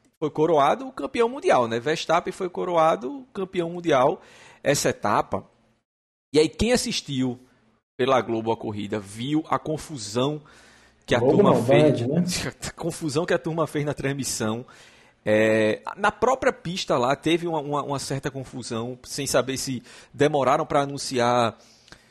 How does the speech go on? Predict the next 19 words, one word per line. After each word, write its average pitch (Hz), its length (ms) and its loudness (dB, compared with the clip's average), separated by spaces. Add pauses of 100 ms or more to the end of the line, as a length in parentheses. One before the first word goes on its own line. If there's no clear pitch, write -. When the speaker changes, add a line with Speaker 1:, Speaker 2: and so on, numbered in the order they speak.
(120)
Speaker 1:
Verstappen 127 580 0
como 127 240 -6
vencedor. 123 460 -4
Até 247 180 0
porque 208 320 2
teve 208 180 0
a 220 40 -2
questão 202 280 -2
de, 208 100 -4
tipo, 151 320 -6
se 180 140 -2
Leclerc 190 400 2
fosse 165 180 -8
segundo 139 280 -8
colocado, 123 800 0
o 160 80 -6
título 185 400 -6
não, 185 340 -4 (100)
não, 160 340 -4